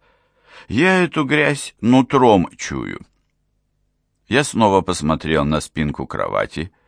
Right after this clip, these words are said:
Может, и в самом деле кровь. Но откуда она здесь взялась? Ума не приложу. «Давай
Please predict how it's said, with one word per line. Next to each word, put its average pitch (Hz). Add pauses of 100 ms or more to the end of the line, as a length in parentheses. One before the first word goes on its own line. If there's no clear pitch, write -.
(420)
Может, 196
и 165
в 120
самом 151
деле 80
кровь. - (760)
Но 110
откуда 87
она 80
здесь 73
взялась? 58 (680)
Ума 101
не 67
приложу. 60 (1500)
«Давай 107